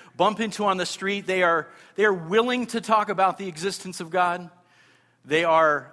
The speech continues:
often happy to talk about the love of God, but they will always run from this subject,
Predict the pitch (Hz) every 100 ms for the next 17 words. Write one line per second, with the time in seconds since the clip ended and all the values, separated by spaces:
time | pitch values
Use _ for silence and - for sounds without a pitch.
0 | - 175 185 170 - 202 208 208 185 170
1 | 180 165 165 156 151 147 175 156 131 139
2 | 131 131 147 170 160 170 - 214 214 202
3 | 143 175 208 180 175 160 165 - 190 170
4 | 123 120